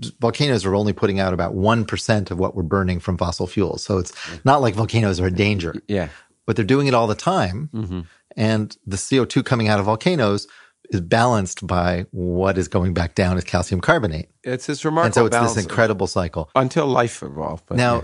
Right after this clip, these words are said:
Speaker 1: now what we're, what we're doing to it is really extraordinary.
Speaker 2: Yeah.
Speaker 1: Um, we are perturbing it by a factor of a hundred.
Speaker 2: Yeah, that's important. I think that, you know, when people
Speaker 1: Now, the
Speaker 2: say
Speaker 1: Earth will take care of it, right? Again,
Speaker 2: Yeah.
Speaker 1: this, these chemical weathering reactions,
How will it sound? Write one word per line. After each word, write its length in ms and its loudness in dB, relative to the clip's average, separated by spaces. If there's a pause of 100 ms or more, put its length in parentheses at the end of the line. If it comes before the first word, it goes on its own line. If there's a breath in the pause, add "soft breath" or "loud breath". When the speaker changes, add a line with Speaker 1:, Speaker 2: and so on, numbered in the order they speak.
Speaker 1:
now 380 -2 (500)
what 180 0
we're, 480 0 (320)
what 160 0
we're 160 4
doing 340 0
to 180 0
it 200 -2
is 160 -2
really 520 -2 (280)
extraordinary. 640 -4 (120)
Speaker 2:
Yeah. 240 -6 (420 loud breath)
Speaker 1:
Um, 140 0
we 120 0
are 60 0
perturbing 520 0
it 120 -2
by 100 4
a 60 0
factor 340 0
of 60 0
a 40 -2 (120)
hundred. 320 -4 (580)
Speaker 2:
Yeah, 220 0
that's 260 -4
important. 400 -2
I 40 -2
think 200 -2
that, 160 -2
you 160 0
know, 80 4
when 100 2
people 200 0
Speaker 1:
Now, 60 0
the 80 0
Speaker 2:
say 40 4
Speaker 1:
Earth 180 2
will 80 0
take 160 -2
care 180 0
of 100 -4
it, 100 -4
right? 160 2
Again, 220 2
Speaker 2:
Yeah. 160 2
Speaker 1:
this, 140 -2
these 220 0
chemical 400 2
weathering 360 2
reactions, 680 0